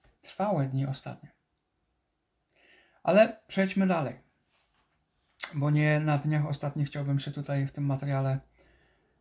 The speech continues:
y, skupić, omawiając dwa pierwsze wersety pierwszego listu,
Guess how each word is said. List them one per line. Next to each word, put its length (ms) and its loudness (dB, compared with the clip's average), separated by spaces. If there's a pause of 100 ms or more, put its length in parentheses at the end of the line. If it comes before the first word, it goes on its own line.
(560)
y, 40 -4
skupić, 400 -6
omawiając 540 2
dwa 180 0
pierwsze 420 -4 (280)
wersety 440 -4
pierwszego 380 -4
listu, 380 -2